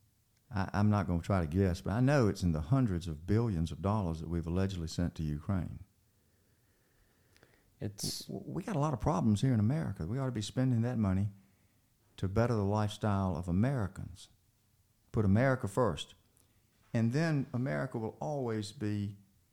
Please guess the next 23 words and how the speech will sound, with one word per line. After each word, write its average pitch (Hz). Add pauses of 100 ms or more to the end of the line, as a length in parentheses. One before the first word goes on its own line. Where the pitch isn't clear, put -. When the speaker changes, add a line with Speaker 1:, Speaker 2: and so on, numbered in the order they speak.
(760)
Speaker 1:
philanthropic. 98 (160)
It 104
will 95
help 147
other 104
nations - (1900)
if 101
they 95
need 113
it. - (140)
And 92
we, 92
and 92
we've 90
taken 107
care 98
of 92
our 90
own 95
first. 98
That's 139
America 113
first. 85